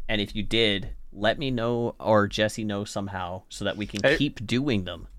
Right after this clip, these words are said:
Speaker 2: And if you didn't enjoy it, a fucking hawk is gonna come and <laughs>
Speaker 1: Yeah, the hawk's gonna come and eat your grandma.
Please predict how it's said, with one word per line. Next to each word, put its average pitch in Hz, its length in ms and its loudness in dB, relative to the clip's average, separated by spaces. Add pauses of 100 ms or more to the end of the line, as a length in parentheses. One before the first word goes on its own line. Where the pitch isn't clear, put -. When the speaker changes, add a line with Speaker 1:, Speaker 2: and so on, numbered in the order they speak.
(680)
Speaker 2:
And 135 80 6
if 127 80 2
you 123 60 4
didn't 139 240 8
enjoy 113 340 6
it, 117 40 4
a 107 40 2
fucking 123 320 2
hawk 117 320 4
is 104 100 -2
gonna 104 140 -2
come 113 200 2
and 107 80 0 (400)
<laughs> - 380 8
Speaker 1:
Yeah, 104 180 6
the 104 120 4
hawk's 98 320 4
gonna 92 160 0
come 90 180 -2
and 87 160 -4
eat 95 140 -6
your 90 100 -4
grandma. 87 440 -6